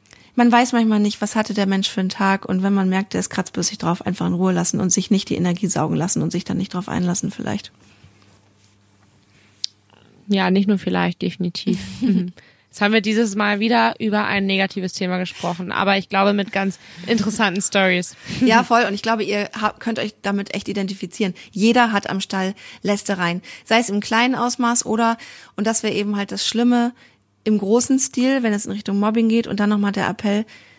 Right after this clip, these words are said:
Speaker 1: sucht euch Hilfe, sucht euch Gleichgesinnte, Verbündete. Nehmt das nicht hin, sondern, ja,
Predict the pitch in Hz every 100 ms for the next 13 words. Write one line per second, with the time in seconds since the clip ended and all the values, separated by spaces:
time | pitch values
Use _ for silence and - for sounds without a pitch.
0 | _ - - 254 - 233 214 - - 254
1 | 262 - 247 233 - 202 - 208 220 -
2 | 214 214 214 - 196 214 214 214 208 208
3 | - - - - 220 254 247 226 - 240
4 | - 214 208 196 196 196 196 202 - _
5 | _ _ - 202 175